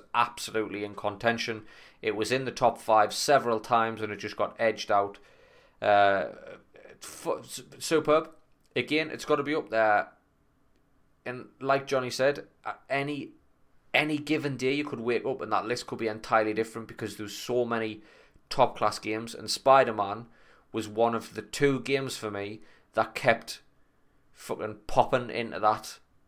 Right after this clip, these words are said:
into that top five. Uh, I can't, I don't have anything bad to say about Spider-Man. I enjoyed everything about Spider-Man.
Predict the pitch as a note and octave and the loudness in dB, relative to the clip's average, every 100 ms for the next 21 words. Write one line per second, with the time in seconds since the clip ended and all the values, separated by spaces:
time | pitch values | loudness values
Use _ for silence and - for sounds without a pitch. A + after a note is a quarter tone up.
0 | _ - A2+ F2 G#2 - A#2+ G#2+ - G2+ | _ -8 -6 0 -2 0 -2 -2 0 0
1 | G2+ G#2 - _ _ _ - - G2+ G2+ | 0 -4 -14 _ _ _ -20 -14 -6 -4
2 | G2 G#2 - D3 C3+ G2 B2+ D3+ C#3 C#3+ | 0 0 2 4 4 4 0 0 2 2
3 | C#3+ D3 D3 C3 - B2+ B2+ A#2 D3 C3+ | 2 -4 -8 -8 6 6 6 0 -2 2
4 | C#3 C#3 C#3 C#3 C#3 C#3 C#3+ _ _ _ | 0 0 0 2 0 -4 -8 _ _ _
5 | _ - B2 A#2 B2+ A#2+ A#2+ - - _ | _ -4 -2 -2 2 2 2 -6 -18 _
6 | _ _ _ _ C3 C3 B2+ B2+ A#2+ A#2+ | _ _ _ _ -4 -4 -8 -8 -6 -4
7 | A2+ A2 A#2+ - C3 C#3 C3+ C#3+ | 0 2 0 0 0 2 -2 -8